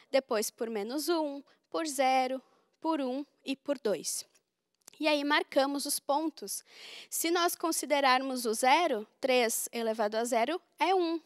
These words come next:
Então, quando x é zero, o y é um. Se nós considerarmos três elevado a um,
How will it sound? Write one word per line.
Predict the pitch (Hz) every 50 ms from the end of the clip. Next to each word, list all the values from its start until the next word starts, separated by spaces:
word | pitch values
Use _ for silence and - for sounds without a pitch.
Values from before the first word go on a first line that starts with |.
| _ _ _ _
Então, | 254 226 - 240 233 233
quando | - 247 226 220 214 226
x | - - - 262 294 381 415 403
é | 415 403 359
zero, | 285 285 247 233 226 233 254 320 - _ _ _
o | - 277 285 277
y | 240 226 214 - - - - 254 240 240 247 254
é | 294
um. | 294 247 208 196 - _ _ - - - - - - - - - - _ _ _ _
Se | - - - - 370 370
nós | 370 349 330 349 -
considerarmos | - - 359 349 - - 277 330 320 320 311 302 302 311 320 330 - -
três | - 320 294 294 302 302 320 -
elevado | 330 320 311 311 311 302 285 277 277 277 302
a | 285 294
um, | 294 294 285 240 208